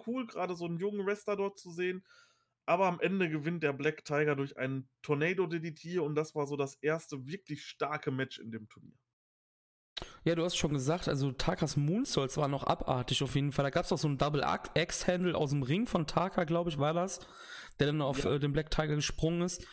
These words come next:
Speaker 2: Ähm, beim zweiten Moonsault bekommt Eddie, also Black Tiger, die Knie hoch und danach tötet er halt Taka mit dem Brainbuster, der noch bis zwei geht. Und dann gab's halt diesen Swinging Tornado D D T und dann war der Drops gelutscht. Auf jeden Fall f-, für Leute, die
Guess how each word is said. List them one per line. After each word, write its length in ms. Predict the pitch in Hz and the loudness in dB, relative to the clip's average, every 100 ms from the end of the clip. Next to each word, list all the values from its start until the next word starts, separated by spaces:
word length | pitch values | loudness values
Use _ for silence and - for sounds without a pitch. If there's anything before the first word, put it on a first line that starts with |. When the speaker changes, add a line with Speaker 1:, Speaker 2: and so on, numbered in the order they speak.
| - - - - | -18 -20 -10 -2
Speaker 2:
Ähm, 420 | 135 139 143 139 | 2 2 2 2
beim 200 | 143 143 | 2 2
zweiten 420 | - 160 202 247 | 2 2 2 2
Moonsault 520 | 208 185 220 - 208 | 2 4 2 2 2
bekommt 540 | 180 151 180 202 - - | 0 2 2 2 0 2
Eddie, 400 | - 165 208 196 | 2 2 2 2
also 200 | 139 139 | 2 2
Black 240 | 139 147 | 0 2
Tiger, 300 | - 170 160 | 2 2 2
die 160 | 139 143 | 0 -2
Knie 280 | - 185 202 | 0 2 2
hoch 280 | 185 196 | 2 2
und 100 | 170 | 0
danach 220 | 147 151 - | 2 0 0
tötet 320 | 170 175 156 | 2 2 2
er 100 | 135 | 0
halt 140 | 131 | 2
Taka 320 | - 139 147 147 | 2 0 2 0
mit 180 | 139 | 2
dem 120 | 131 135 | 0 2
Brainbuster, 500 | 147 165 180 - 151 | 2 2 0 2 0
der 100 | 160 | 2
noch 100 | 156 | 0
bis 180 | 175 - | 0 2
zwei 240 | 180 214 | 2 0
geht. 320 | 151 131 160 - - - - - | 0 0 0 -6 -14 -14 -12 -4
Und 80 | 147 | 0
dann 100 | 151 | 2
gab's 200 | 156 - | 0 2
halt 120 | 160 | 2
diesen 220 | 151 147 139 | 2 2 0
Swinging 720 | - 151 170 175 165 160 156 | 0 2 2 2 2 -2 0
Tornado 520 | 156 147 151 160 156 | 0 2 2 2 0
D 140 | 143 | 0
D 120 | 147 147 | 0 0
T 200 | - 147 | 0 2
und 80 | 139 | 2
dann 140 | 135 | 2
war 140 | 139 143 | 2 2
der 180 | 135 | 0
Drops 420 | 127 127 147 - - | 0 0 0 0 0
gelutscht. 540 | 127 139 185 - - - - - - | 2 2 0 -2 -4 -14 -14 -14 -4
Auf 200 | - - | -2 2
jeden 160 | 170 214 | 2 2
Fall 500 | - 196 196 202 170 | 2 2 2 0 -4
f-, 300 | - - 160 - | -6 -2 -2 0
für 140 | - | 2
Leute, 440 | 156 156 190 - 175 | 4 4 2 0 0
die 380 | 139 170 175 | 2 2 0